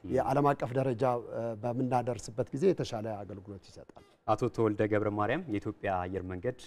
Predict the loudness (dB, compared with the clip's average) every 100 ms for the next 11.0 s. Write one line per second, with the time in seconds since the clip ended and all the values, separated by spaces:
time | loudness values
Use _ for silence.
0 | -6 0 0 0 -8 -10 -10 -12 -8 -6
1 | -6 -8 -10 -12 -12 -12 -12 -12 -14 -8
2 | -6 -6 -8 -12 -14 -14 -12 -12 -12 -14
3 | -14 -12 -12 -14 -12 -10 -8 -8 -8 -10
4 | -12 -18 _ -20 -20 -20 -20 _ _ _
5 | _ _ _ -16 -16 _ _ -20 _ _
6 | 0 8 8 8 2 4 4 4 4 4
7 | 4 4 4 4 4 4 2 -2 -2 0
8 | 0 2 0 2 0 2 2 2 2 2
9 | 2 -2 -2 0 2 2 0 -2 -2 -2
10 | -2 -4 -4 -6 -2 -2 -2 -4 -2 -2